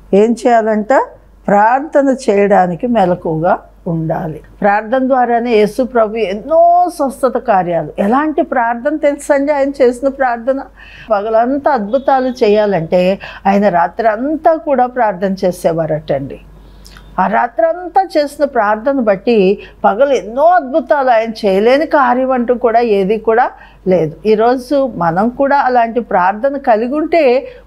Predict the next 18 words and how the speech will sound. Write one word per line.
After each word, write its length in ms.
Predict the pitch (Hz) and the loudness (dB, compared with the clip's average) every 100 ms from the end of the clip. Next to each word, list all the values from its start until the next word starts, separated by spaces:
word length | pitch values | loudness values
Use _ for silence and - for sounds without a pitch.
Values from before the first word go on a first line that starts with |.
| 208 | 0
మన 260 | 214 233 | 0 2
ద్వారా 420 | 277 320 330 339 339 | 0 0 2 2 0
కూడా 320 | 349 339 339 | 0 2 2
దేవుడు 340 | 302 294 294 | 0 -2 -2
ఎన్నో 320 | 277 247 262 | 0 0 0
అద్భుతాలు 920 | 285 240 208 240 302 262 226 214 196 185 - - 165 | 0 0 -2 -4 0 2 2 2 2 -2 -10 -6 0
జరిగించుకుంటూ 880 | 208 202 226 208 - - 196 190 | 2 2 0 -2 -4 -6 -4 0
ఉంటాడు. 400 | 175 170 170 147 - 208 | -2 2 0 0 -6 -8
ఒకసారి 680 | - - 233 233 185 175 - - - - - | -8 -2 0 2 0 -2 -6 -20 -20 -10 -2
గుంటుపల్లిలో 1000 | 196 254 269 262 208 208 214 214 175 208 - - - | 0 2 0 0 0 2 2 2 2 -2 -8 -20 -4
ఒక 180 | 214 214 | -2 2
ఆవిడ 480 | 208 214 214 202 190 190 | 2 2 2 2 2 -2
పిల్లలు 300 | 214 214 214 | 0 2 2
లేరని 360 | 208 196 196 185 196 | 0 0 0 -2 -4
చెప్పేసి 840 | - 190 180 - 262 220 185 190 190 | -2 0 0 0 0 2 0 -4 -2
ప్రార్థన 440 | 196 180 185 214 | 0 0 -2 -4
చేయమని 500 | 214 208 180 175 170 | -4 -2 -2 0 0
అడిగింది. 560 | 240 196 196 180 170 | 0 0 0 0 -2